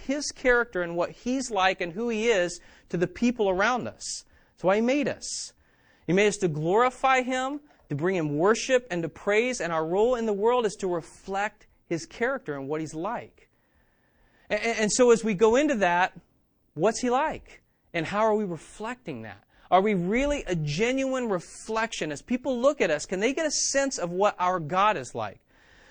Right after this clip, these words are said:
Of what God is like for real? Not what we think of God or how we treat God, or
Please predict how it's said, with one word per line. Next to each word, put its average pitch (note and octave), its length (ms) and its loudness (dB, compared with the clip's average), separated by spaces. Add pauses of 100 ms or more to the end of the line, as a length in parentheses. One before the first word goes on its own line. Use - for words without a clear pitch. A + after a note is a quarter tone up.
(260)
Of G#3 140 10
what A3+ 200 8
God A3 280 6
is F#3 180 4
like G3 420 2
for F3 260 -2
real? E3 360 2
Not F3 260 0
what G#3 160 4
we F#3+ 280 2
think G#3+ 340 -2
of F#3 160 -2
God F#3+ 260 6
or F3+ 80 0
how E3+ 200 2
we E3+ 200 -4
treat A3 460 -4
God, F#3+ 320 4
or E3 140 0